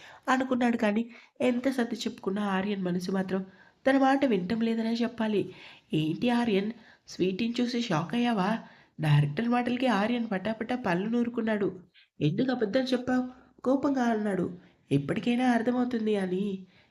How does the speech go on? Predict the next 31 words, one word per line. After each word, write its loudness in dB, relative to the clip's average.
"ఏంటి 2
అర్థమయ్యేది?" 2
నొసలు 2
చిట్లించి -2
చూశాడు. -4
"మేడం 2
గారు 0
హీరోయిన్ 0
కంటే -4
పోలీస్ -2
ఆఫీసర్‌గా -4
సెట్ -6
అవుతారు -2
అని." -2
"అదైతే 0
నిజమేనయ్యా 2
బాబు. 0
పద 2
షూటింగ్‌కి 0
టైమ్ -2
అవుతుందని." -2
ఇద్దరు 2
లొకేషన్‌కెళ్లారు. 0
తీరా 4
వెళ్ళాక 0
"ఆర్యన్ 2
మీ 2
లొకేషన్ 0
ఇక్కడ -2
కాదు" 2
అంటూ 0